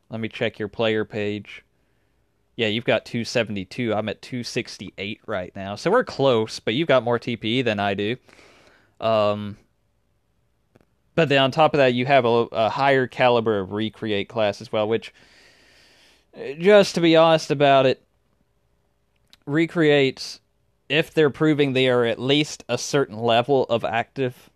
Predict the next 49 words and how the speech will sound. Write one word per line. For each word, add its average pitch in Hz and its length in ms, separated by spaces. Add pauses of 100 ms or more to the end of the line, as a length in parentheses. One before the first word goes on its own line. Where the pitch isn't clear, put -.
(140)
the 120 80
second 120 300
time 127 200
around, 123 300
even 123 200
if 117 100
they're 117 180
a 104 60
little 117 400
bit 117 200
behind, 123 640 (800)
some 143 340
teams 127 340
will 120 120
put 131 200
more 117 200
stock 113 340
into 113 200
them 113 180
by 107 160
considering 117 420
them 110 100
a 104 60
proven 113 320
commodity 107 400
because 107 300
they 104 100
were 98 140
successful 110 580
with 101 160
their 98 200 (1000)
last 113 300
player. 123 400 (260)
Some 180 380
like 190 240
going 123 240
the 110 80
first - 300
gen 90 220
route. 69 300
I 165 220
personally, 131 560
when 123 160
I 135 120
was 131 160
a 120 40
G 110 180
M, 110 120
liked 151 360